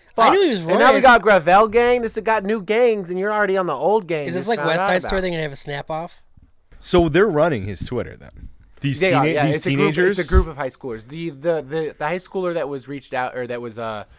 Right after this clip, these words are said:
Speaker 1: interviewed specifically was named, uh, David Oakes.
Speaker 3: Okay.
Speaker 1: But, uh, there,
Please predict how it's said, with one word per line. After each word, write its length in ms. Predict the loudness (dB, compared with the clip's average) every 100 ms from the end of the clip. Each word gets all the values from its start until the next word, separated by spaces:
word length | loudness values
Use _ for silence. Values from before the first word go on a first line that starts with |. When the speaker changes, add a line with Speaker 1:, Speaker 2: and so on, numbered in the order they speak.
| _ -10
Speaker 1:
interviewed 480 | -6 -6 -8 -12
specifically 560 | -14 -18 -16 -14 -12 -12
was 160 | -12 -12
named, 380 | -14 -14 -16 -14
uh, 320 | -10 -6 -6 -6 -8 -8
David 280 | -8 -8 -10 -10
Oakes. 560 | -10 -12 -20 -20 -20 -14
Speaker 3:
Okay. 240 | -10 -8 -6
Speaker 1:
But, 280 | -6 -6 -10 -12
uh, 320 | -10 -10 -12 -10
there, 240 | -10